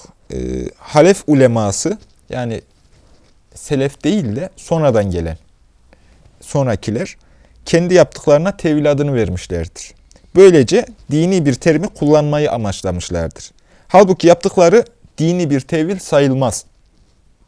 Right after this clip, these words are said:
Bilakis onların davranışları zemmedilmiş tevil kategorisindedir.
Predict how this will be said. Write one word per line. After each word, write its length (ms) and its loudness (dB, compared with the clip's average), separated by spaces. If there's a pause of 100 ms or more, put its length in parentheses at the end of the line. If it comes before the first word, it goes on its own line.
(1040)
Bilakis 560 4 (960)
onların 480 4
davranışları 720 4 (840)
zemmedilmiş 760 0
tevil 360 -6
kategorisindedir. 1080 -10